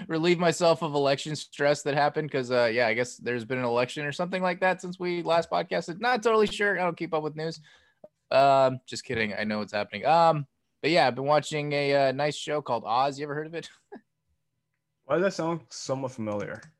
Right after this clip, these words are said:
Speaker 1: So it has nothing to do with Wiz-, Wizard of Oz or anything like that, any magical happy things. It's about a prison. <laughs> It's about a male prison, in, uh, and it was made in nineteen ninety-seven.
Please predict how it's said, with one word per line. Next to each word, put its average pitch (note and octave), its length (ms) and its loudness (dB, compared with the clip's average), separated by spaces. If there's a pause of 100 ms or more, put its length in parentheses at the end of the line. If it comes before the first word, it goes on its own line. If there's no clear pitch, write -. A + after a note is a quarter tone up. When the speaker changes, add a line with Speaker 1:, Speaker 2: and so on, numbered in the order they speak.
(140)
Speaker 1:
So - 200 -6
it B2+ 120 0
has D#3 180 0
nothing E3 360 -2
to F3 80 -4
do F3 120 -4
with D3+ 120 -4
Wiz-, C3 360 -4
Wizard C3+ 360 -6
of B2+ 100 -8
Oz B2 240 0
or A#2+ 80 -4
anything A#2+ 300 -6
like A#2 160 -6
that, A2 200 -2
any A2 200 -8
magical G#2+ 480 -4
happy G#2+ 280 -8
things. G#2+ 360 -10
It's G#2 160 -14
about A#2 260 -4
a A2 40 -6
prison. A#2+ 460 -8
<laughs> - 360 -20
It's - 180 -14
about D3 220 -2
a C3+ 60 0
male B2+ 260 -2
prison, C3+ 420 -6 (480)
in, B2+ 260 -6
uh, B2 360 2
and A2+ 100 -6
it B2 40 -4
was B2 200 -6
made B2+ 180 -2
in A#2+ 100 -6
nineteen A#2 360 -6
ninety-seven. A#2+ 800 -6